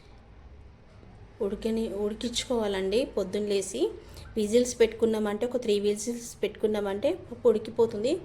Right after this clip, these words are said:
అది చూపిస్తాను. పచ్చడి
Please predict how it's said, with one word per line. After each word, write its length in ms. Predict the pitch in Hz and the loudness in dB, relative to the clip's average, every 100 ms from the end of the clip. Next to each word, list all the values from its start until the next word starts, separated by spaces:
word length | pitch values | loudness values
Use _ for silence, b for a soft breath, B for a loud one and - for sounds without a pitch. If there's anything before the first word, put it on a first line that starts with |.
| B B B 196 | B B B -6
అది 120 | 214 233 | -4 0
చూపిస్తాను. 580 | 233 240 - 220 202 320 - - - - - - _ - - - - - - - - - | 0 -2 -4 -4 0 -2 -2 -12 -16 -16 -18 -18 _ -20 -20 -16 -16 -16 -20 -20 -16 -6
పచ్చడి 400 | 185 - 214 | -6 2 2